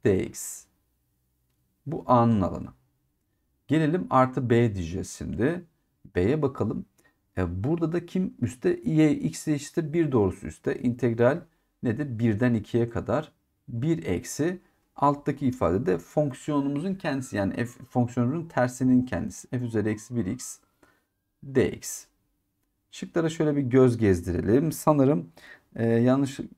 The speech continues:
e, şıkları kontrol ettim. Doğru. Sanırım sorumuzun doğru cevabı hangisinde var? E seçeneğinde var. Diğer seçeneklerde kontrol ettik. Cevabımız nedir? E seçeneğidir sevgili arkadaşım. Çünkü bizden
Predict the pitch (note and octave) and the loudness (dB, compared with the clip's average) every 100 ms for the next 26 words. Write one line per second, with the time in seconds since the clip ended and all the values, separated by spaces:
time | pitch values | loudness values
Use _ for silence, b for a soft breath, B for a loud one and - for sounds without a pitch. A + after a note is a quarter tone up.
0 | - G2 F2 - B2 B2 B2+ A#2+ G#2+ F2+ | -2 -2 -2 0 0 2 0 2 0 -2
1 | D#3+ B2 F#2+ - - _ _ _ D#3+ B2 | -2 0 0 0 -8 _ _ _ 0 0
2 | C3+ C3+ C3 G#2+ F#2+ F#2 F#2 B2+ F#2 F2+ | 0 -2 -2 0 -2 -2 4 4 4 0
3 | E2+ A2 C3 A#2 A#2+ B2 F#2+ - F2+ B2 | 0 0 0 -2 -2 -2 -2 -4 -2 -2
4 | - G2 - - E2+ F2+ B2 G#2 G2 F2 | -2 -6 -6 -6 -4 -2 -2 0 -2 -4
5 | - - E2+ E2+ E2+ E2 A#2 G2+ E2+ E2 | -10 -10 -10 -8 -10 -6 -6 -4 -6 -6
6 | C3 - - - - F#2 - B2+ C3 - | -8 -6 -6 -4 -8 -8 -8 -4 -4 -6
7 | b b b _ - A#3 A#3+ G3 F3+ D#3 | b b b _ 0 2 2 2 2 2
8 | C3 C3+ B2+ A2 A2 G#2 F#2+ - G2 A2 | 2 4 6 4 2 -2 -6 -4 -4 -2
9 | G#2 G2+ A2+ G2+ | -2 0 -2 -4